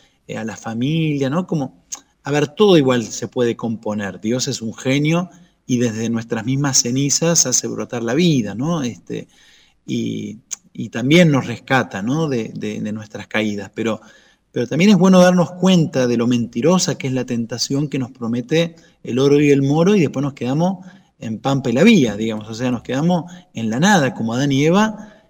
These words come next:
que tenían todo y terminaron fuera, expulsados del paraíso, con todo desordenado, entre ellos peleado,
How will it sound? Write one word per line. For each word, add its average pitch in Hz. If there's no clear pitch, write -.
que -
tenían 151
todo 220
y 123
terminaron 127
fuera, 180
expulsados 123
del 151
paraíso, 139
con 120
todo 160
desordenado, 139
entre 131
ellos 135
peleado, 156